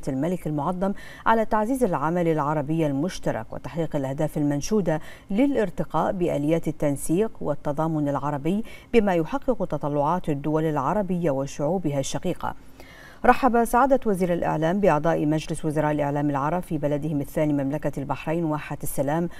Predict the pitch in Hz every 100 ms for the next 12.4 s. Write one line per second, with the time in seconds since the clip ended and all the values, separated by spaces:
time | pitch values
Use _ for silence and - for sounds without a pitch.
0 | - 180 170 160 147 143 175 160 156 143
1 | 147 185 196 151 151 151 175 165 151 147
2 | 143 147 160 151 135 147 143 175 220 170
3 | 135 160 151 135 143 151 143 147 143 135
4 | - 226 240 - - - - 123 143 -
5 | 156 151 156 143 151 151 156 226 202 156
6 | 165 160 156 139 151 165 151 147 143 196
7 | 151 131 131 151 143 147 160 151 139 151
8 | 190 175 170 - - - 190 151 - 214
9 | 233 185 175 151 143 139 190 185 220 -
10 | - - 165 165 147 143 147 147 170 139
11 | 143 160 170 - 147 165 165 156 151 139
12 | 151 156 160